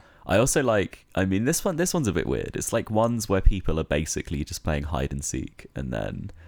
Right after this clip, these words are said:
like, there's someone there, but it's not the person looking for them. Like, <laughs> you know, it's like, it's like, oh, they're, like, hid in a tree,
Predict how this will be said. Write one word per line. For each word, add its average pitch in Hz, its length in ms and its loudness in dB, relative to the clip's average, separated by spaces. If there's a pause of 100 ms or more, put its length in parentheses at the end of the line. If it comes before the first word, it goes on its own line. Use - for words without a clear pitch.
(320)
like, - 220 -8
there's - 140 -6
someone - 540 -8
there, - 320 -12
but - 120 -6
it's - 260 -12
not - 140 -14 (100)
the - 100 6
person - 460 0
looking - 300 -4
for - 100 -14
them. - 200 -18 (760)
Like, - 420 -6 (100)
<laughs> - 100 -18
you 69 120 0
know, - 200 -4 (120)
it's - 160 -8
like, - 160 -2
it's - 160 -8
like, 73 260 -4
oh, 80 300 2
they're, 65 140 -2
like, 67 180 -4
hid - 200 2
in 64 100 0
a 62 60 -2
tree, - 600 -4